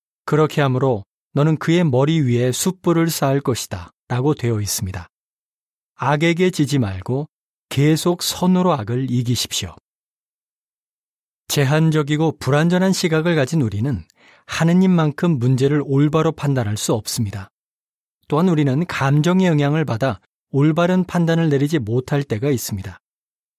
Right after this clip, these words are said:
야고보는 여호와의 영감을 받아 이렇게 썼습니다.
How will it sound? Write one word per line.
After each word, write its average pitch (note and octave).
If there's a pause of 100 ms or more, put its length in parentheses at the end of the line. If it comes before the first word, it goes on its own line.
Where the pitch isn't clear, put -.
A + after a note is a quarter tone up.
(520)
야고보는 C3+
여호와의 E3
영감을 D#3
받아 D3+
이렇게 C#3+
썼습니다. B2